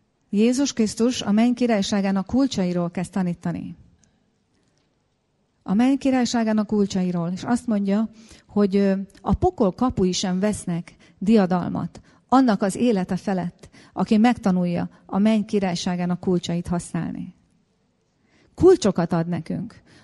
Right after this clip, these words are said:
Azt mondja Jézus, hogy aki ezeket a kulcsokat tudja használni, ott a menny királyságának az akarata lejön a földre az ő életében.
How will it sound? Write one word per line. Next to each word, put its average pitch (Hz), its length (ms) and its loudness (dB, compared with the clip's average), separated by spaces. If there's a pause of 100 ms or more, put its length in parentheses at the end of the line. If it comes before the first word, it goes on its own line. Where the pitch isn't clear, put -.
(180)
Azt - 280 0
mondja 254 220 4
Jézus, 220 540 2 (200)
hogy 208 180 -2
aki 262 320 0
ezeket 262 360 0
a 196 60 2
kulcsokat 220 680 2
tudja 320 320 4
használni, 202 680 0 (640)
ott - 180 -2
a 285 60 4
menny 349 220 2
királyságának 233 720 2
az 240 120 0
akarata 208 720 0
lejön 240 320 2
a 190 80 -2
földre 190 360 0
az 185 140 -2
ő 185 80 0
életében. 180 720 -4